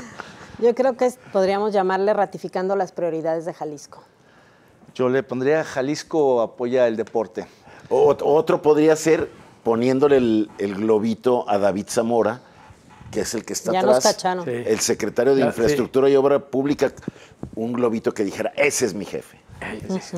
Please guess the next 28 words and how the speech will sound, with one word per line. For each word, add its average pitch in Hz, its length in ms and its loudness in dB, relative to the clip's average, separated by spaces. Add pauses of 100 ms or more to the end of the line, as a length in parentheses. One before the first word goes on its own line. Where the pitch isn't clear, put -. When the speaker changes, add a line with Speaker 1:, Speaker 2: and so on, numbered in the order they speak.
(120)
Speaker 4:
Ya 240 140 -4
nos 143 140 -6
cacharon, 143 480 2
también 127 260 0
es 135 100 0
bueno. 151 220 0
Speaker 1:
Sí, 202 320 0
porque 196 160 0
Speaker 4:
Pero - 120 4
no, 151 40 4
Speaker 1:
está 226 80 4
Speaker 4:
a 233 60 4
Speaker 1:
haciendo 285 200 4
Speaker 4:
ver, 302 60 -2
Speaker 1:
como 247 180 0
gesto, 233 320 0
Speaker 4:
ay, 185 100 2
Speaker 1:
¿no? 175 120 -2
Speaker 4:
sí, 160 80 2 (380)
lo 147 160 0
que 196 80 2
es 214 100 2
vergonzoso 151 400 2
Speaker 3:
Sí, 139 60 4
¿verdad? 110 160 2
Speaker 4:
es 101 80 -4
que 135 260 -2 (240)
hay 127 260 -2